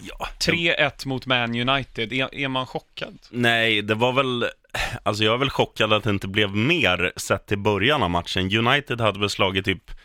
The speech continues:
Speaker 1: en handfull passningar rätt när de hade spelat en kvart eller något. Alltså,
Speaker 2: Ja,
Speaker 1: City
Speaker 2: så när
Speaker 1: var ju
Speaker 2: City gör ett noll har United slagit fem passningar.
Speaker 1: Mm. Så att ma-, man kände ju att, ja, det är ju som man har förut-, förutsatt när,
Speaker 2: Mm.
Speaker 1: när City gjorde b-, både ett noll och två noll. Då tänkte man, det blir väl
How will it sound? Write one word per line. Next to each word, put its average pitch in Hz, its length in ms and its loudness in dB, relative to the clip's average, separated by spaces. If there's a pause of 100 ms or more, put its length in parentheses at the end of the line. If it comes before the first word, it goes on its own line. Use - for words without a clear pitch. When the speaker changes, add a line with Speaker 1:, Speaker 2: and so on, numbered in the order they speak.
(180)
Speaker 1:
en 98 160 -2
handfull 104 580 0
passningar 101 600 -2
rätt 120 220 0
när 85 60 -6
de 87 100 -4
hade 92 160 -4
spelat 92 340 -2
en 90 60 -4
kvart - 460 -2
eller 80 120 -2
något. 73 200 -6
Alltså, 90 200 -4
Speaker 2:
Ja, 131 120 0
Speaker 1:
City 147 100 0
Speaker 2:
så - 160 -4
när 101 140 0
Speaker 1:
var 95 80 0
ju 90 220 0
Speaker 2:
City 151 140 -10
gör 131 160 -2
ett - 280 -8
noll 123 240 -4
har 117 140 -2
United 110 380 -8
slagit 104 280 -8
fem 104 240 -6
passningar. - 420 -14
Speaker 1:
Mm. 87 280 0 (140)
Så - 140 -2
att 101 140 -2
ma-, 110 240 0
man 110 180 2
kände 120 320 0
ju 117 60 4
att, - 380 -6 (840)
ja, 107 200 2
det 107 160 2
är 143 100 4
ju 135 140 2
som 120 140 -4
man 107 120 2
har 104 80 0
förut-, 92 600 0
förutsatt 98 600 0
när, 92 260 2
Speaker 2:
Mm. - 120 -6
Speaker 1:
när 92 100 0
City - 320 -4
gjorde 87 200 0
b-, 82 160 -12
både 90 280 0
ett - 180 -6
noll 85 180 0
och 87 60 -6
två 120 220 0
noll. 80 180 -2
Då 95 100 -4
tänkte 87 300 -2
man, 90 120 -2
det 92 80 -2
blir 117 220 0
väl 113 240 -2